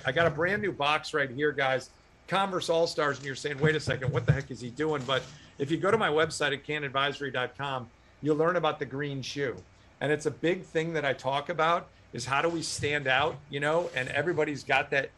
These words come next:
inner genius, that unique skill set, but we've gotta find a way to get noticed. We gotta find a way to get people's attention. So this book that came out in two thousand twenty-one that became an Amazon bestseller is all about finding a way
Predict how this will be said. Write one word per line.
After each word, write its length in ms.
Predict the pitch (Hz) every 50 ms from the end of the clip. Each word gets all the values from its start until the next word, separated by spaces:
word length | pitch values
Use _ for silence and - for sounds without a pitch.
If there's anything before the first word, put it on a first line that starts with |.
| - -
inner 200 | 143 151 156 147
genius, 540 | 127 113 123 135 143 147 139 127 135 - -
that 220 | 135 135 135 135
unique 360 | 127 135 135 151 156 147 -
skill 320 | - - - 147 151 160 151
set, 320 | - - 135 113 117 - - - - - - - -
but 140 | 156 156 160
we've 200 | 156 160 156 160
gotta 260 | 160 151 165 190 196
find 300 | - - 170 160 156 151 147
a 40 |
way 160 | 139 147 151 143
to 80 | 139
get 220 | 120 139 139 - 123
noticed. 380 | 135 139 135 131 113 - -
We 80 | - 120
gotta 260 | 107 131 143 175 170
find 300 | - - 165 156 156 143
a 40 | 135
way 160 | 131 139 139
to 80 | 131 120
get 220 | 110 131 131 -
people's 340 | - 143 135 - 131 117 104
attention. 540 | 117 - - 135 147 143 131 - 117 101 95
So 180 | - - 147 131
this 240 | 131 160 165 151
book 420 | 117 104 - 180 214 214 185 - - - - - - - _ _ -
that 220 | 139 147 139 -
came 240 | - 147 156 151 147
out 180 | 147 156 156 156
in 100 | 139 120
two 200 | - 156 156 151
thousand 420 | - 147 143 147 135 120 120 113
twenty-one 680 | - - 147 147 135 131 131 143 151 151 147 139 131
that 100 | 123 123 - - - - - - -
became 320 | 143 131 - 156 147 143
an 80 | 139 139
Amazon 480 | 143 147 156 147 147 147 143 139 135
bestseller 680 | 120 135 135 123 - - 170 165 165 165 151 131 113 - - - - - - -
is 160 | 139 127 127
all 240 | 147 151 160 185 190
about 340 | 165 151 160 151 147 147 -
finding 380 | - 143 139 139 143 143 139
a 60 | 135
way 380 | 135 143 147 147 143 139 117 -